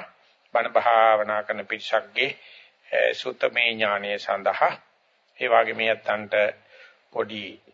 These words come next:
අභ්‍යාසයක් දෙනවා. මේක මේ විදියට දෝ, මේක මෙහෙමමද කියලා බලන්න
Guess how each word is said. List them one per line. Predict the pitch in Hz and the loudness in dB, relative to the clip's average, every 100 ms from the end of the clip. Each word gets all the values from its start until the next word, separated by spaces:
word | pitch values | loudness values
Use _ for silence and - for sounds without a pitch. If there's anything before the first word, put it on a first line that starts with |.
| _ _ _ | _ _ _
අභ්‍යාසයක් | 131 131 143 127 131 - 107 - | -2 -2 0 2 0 0 -2 -2
දෙනවා. | 117 107 110 123 120 - _ _ _ - | -6 -4 0 2 0 -2 _ _ _ -12
මේක | 120 113 117 | -8 -6 -8
මේ | 113 117 | -6 -6
විදියට | 113 110 113 113 | -8 -8 -8 -8
දෝ, | 104 123 135 160 202 _ - - - - - _ | -6 -2 0 0 -4 _ -20 -20 -20 -20 -20 _
මේක | 120 117 113 | -6 -6 -6
මෙහෙමමද | 117 110 113 123 117 117 113 175 - - - _ _ - | -8 -8 -8 -6 -2 -2 4 2 2 -12 -20 _ _ -12
කියලා | 127 113 | -4 -2
බලන්න | 104 101 107 110 | 0 2 2 2